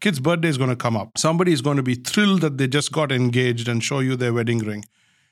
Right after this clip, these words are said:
And you're just gonna stand there with your constipated smile, and you're just trying to, but right in your heart, you're like, you know, "I don't really want to celebrate." You have to.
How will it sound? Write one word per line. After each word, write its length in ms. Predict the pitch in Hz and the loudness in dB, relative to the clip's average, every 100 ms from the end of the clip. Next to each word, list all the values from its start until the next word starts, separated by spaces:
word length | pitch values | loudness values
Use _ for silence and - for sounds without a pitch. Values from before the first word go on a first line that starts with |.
| - | -2
And 80 | 139 | 2
you're 140 | 147 | 2
just 220 | 143 143 | 2 -2
gonna 160 | - 143 | -2 -2
stand 360 | - 135 135 139 | -2 -2 0 0
there 200 | 135 131 | 0 0
with 120 | 123 | 0
your 160 | 120 | 0
constipated 600 | 113 131 127 131 127 123 113 | -2 -4 -4 -4 -4 -4 -2
smile, 340 | - 127 123 | -2 0 0
and 140 | 120 | 0
you're 80 | 117 | 0
just 220 | 120 - _ | -2 -4 _
trying 180 | - 127 | -2 -2
to, 80 | 127 | 0
but 160 | 127 120 | -2 -2
right 260 | 135 151 147 | 0 0 0
in 60 | |
your 140 | 139 127 | 0 0
heart, 260 | 127 127 | 0 -2
you're 80 | 127 | 0
like, 220 | 120 117 - _ _ | 0 -2 -6 _ _
you 140 | 139 120 | -4 -4
know, 140 | - | -4
"I 120 | 120 123 | -4 -2
don't 180 | 123 | 0
really 140 | 120 120 | 0 0
want 180 | 117 113 | 0 -2
to 60 | |
celebrate." 360 | - 123 113 - | -2 -2 -2 0
You 200 | 170 226 | 2 2
have 280 | 170 208 220 | 2 -2 -2
to. 180 | 226 | -6